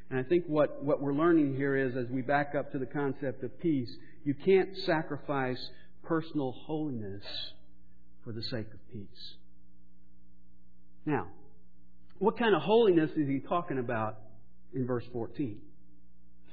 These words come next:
Well, it can't be the kind spoken about in Romans four five, where he says that Christ's righteousness is put to my account, because I don't pursue that positional righteousness.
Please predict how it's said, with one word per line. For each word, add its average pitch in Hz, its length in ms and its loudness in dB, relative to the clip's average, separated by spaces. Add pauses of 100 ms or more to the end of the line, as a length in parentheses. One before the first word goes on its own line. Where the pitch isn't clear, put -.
(180)
Well, 190 120 10
it 185 160 6
can't 247 340 0
be 147 540 6
the 139 80 -2
kind 156 440 4
spoken 160 360 0
about 131 260 2
in 127 120 0
Romans 131 360 0
four 123 240 -2
five, 127 340 2
where 123 140 2
he 123 80 2
says 131 280 0
that 120 140 -4
Christ's 160 420 4
righteousness 139 720 0
is 117 120 0 (100)
put - 220 2
to 135 60 -2
my 131 320 0 (320)
account, - 560 -4 (760)
because 170 300 6 (120)
I 220 140 6
don't 254 400 0
pursue 170 800 4
that 131 260 2
positional 139 680 4 (280)
righteousness. 123 920 -2